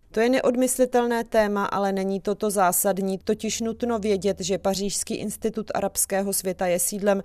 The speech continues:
které prezentuje arabskou civilizaci a teritorium, ale bez ohledu na vyznání. I když většinově se může jednat právě o islám, není to to zásadní poslání.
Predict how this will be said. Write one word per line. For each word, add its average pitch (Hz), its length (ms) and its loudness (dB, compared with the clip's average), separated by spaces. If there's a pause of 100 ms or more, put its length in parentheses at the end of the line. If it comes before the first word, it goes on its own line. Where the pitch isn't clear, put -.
(200)
které 208 320 2
prezentuje 185 640 0 (100)
arabskou 226 580 0
civilizaci 202 800 0
a 220 100 -2
teritorium, 190 760 0 (220)
ale 254 220 6
bez 220 260 0
ohledu 202 560 2
na 190 160 -2
vyznání. 180 760 -2 (240)
I - 80 0
když 233 320 0
většinově 214 640 0
se 208 180 -2
může 190 300 -2
jednat 185 340 -2
právě 190 380 2
o - 200 0
islám, 220 460 2 (220)
není 240 320 4
to 240 140 4
to 220 160 -2
zásadní 190 640 2
poslání. 185 760 -2